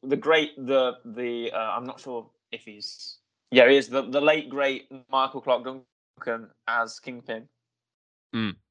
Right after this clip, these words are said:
Speaker 1: So it was a great job, by the way. He's probably, he's probably having the most, he probably knows it's rid-, he knows it's ridiculous, and he's having
Speaker 2: Yes.
Speaker 1: the most fun he possibly can.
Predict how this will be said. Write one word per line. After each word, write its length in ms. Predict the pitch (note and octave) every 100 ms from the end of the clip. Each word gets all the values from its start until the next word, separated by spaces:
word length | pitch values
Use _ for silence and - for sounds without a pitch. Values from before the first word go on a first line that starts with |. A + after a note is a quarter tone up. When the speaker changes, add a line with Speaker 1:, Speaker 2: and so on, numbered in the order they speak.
| _ -
Speaker 1:
So 520 | B2 A#2 A2 G#2+ - _ _ -
it 80 |
was 100 | C3+
a 40 | B2+
great 300 | C#3 D#3+ C3
job, 160 | B2+
by 80 | A2
the 40 | A2+
way. 60 | C3+
He's 160 | D#3
probably, 340 | - D3 C3 B2+
he's 140 | G3
probably 180 | F3+ B2+
having 140 | B2
the 80 | B2
most, 200 | B2+ B2
he 120 | -
probably 220 | G#3+ F3+ E3
knows 280 | F3 F3
it's 100 | D3
rid-, 240 | D3+ C#3 D3+
he 100 | D#3
knows 240 | D3+ A#3 A3
it's 120 | -
ridiculous, 520 | C#3+ - B2+ A#2 - _ -
and 60 |
he's 80 | C#3+
having 160 | D3 C#3
Speaker 2:
Yes. 60 |
Speaker 1:
the 40 | D3
most 200 | D#3+ -
fun 120 | C#3+
he 60 | B2+
possibly 380 | C3 B2 B2 A2+
can. 220 | A#2+ G#2